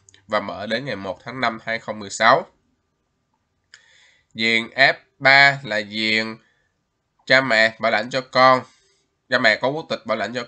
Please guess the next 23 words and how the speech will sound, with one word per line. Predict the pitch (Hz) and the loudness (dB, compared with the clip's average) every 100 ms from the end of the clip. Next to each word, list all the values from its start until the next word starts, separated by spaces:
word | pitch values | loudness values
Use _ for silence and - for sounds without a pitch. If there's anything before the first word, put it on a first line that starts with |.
| - | -2
con, | 120 117 113 _ _ _ | -2 -2 -6 _ _ _
ờ, | 101 101 98 92 | -10 -6 -6 -6
có | 117 | -4
gia | 127 135 | 0 2
đình | 127 117 104 _ _ _ _ _ _ _ _ _ _ _ _ _ _ | 2 -2 -6 _ _ _ _ _ _ _ _ _ _ _ _ _ _
được, | 104 104 104 101 _ | -14 -8 -6 -6 _
à, | 104 104 101 101 98 107 - - _ _ _ _ _ _ _ _ _ _ _ _ | -6 -2 0 0 -4 -8 -20 -20 _ _ _ _ _ _ _ _ _ _ _ _
đáo | 113 120 | 0 2
hạn | 139 104 104 110 | 4 2 2 -4
đến | 120 | -8
ngày | 151 110 | -4 -4
mười | 104 | -4
lăm | 101 117 120 | 0 0 0
tháng | 127 131 | -10 -10
sáu | - 110 117 | -4 -4 -4
năm | 135 123 113 | -8 -10 -8
hai | 120 110 | -4 -4
không | - 113 107 | -6 -10 -8
lẻ | 101 98 | -12 -8
tám | 117 117 131 165 _ _ _ _ _ _ | 0 2 2 0 _ _ _ _ _ _
và | _ 101 101 98 95 95 | _ -6 -2 -2 -2 -4
mở | 98 110 | -6 -4
hồ | 117 | -2